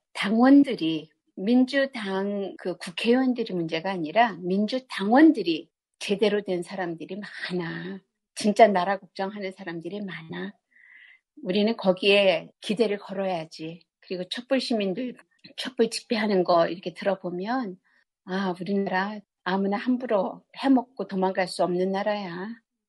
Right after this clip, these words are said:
얼마나 무섭게 쪼아붙이냐고. 이렇게 깨어있는 국민들이 있는 나라에서 간도 커. 겁도 없이 해먹으려고. 내가 민주당을 좋아하는 게 아니라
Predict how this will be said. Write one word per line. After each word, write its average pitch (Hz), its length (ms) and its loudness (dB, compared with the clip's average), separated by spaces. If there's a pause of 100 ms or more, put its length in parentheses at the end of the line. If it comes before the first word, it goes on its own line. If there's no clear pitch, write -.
(180)
얼마나 269 540 4
무섭게 208 800 -2 (200)
쪼아붙이냐고. 196 1080 -4 (400)
이렇게 277 640 2
깨어있는 285 580 0
국민들이 202 960 -10 (160)
있는 208 360 -6
나라에서 196 880 -6 (360)
간도 175 460 -8
커. 185 480 -6 (180)
겁도 - 420 4
없이 196 380 0 (100)
해먹으려고. 190 880 -4 (3250)
내가 196 320 8
민주당을 196 640 -4
좋아하는 185 640 0
게 156 80 -6
아니라 170 520 -6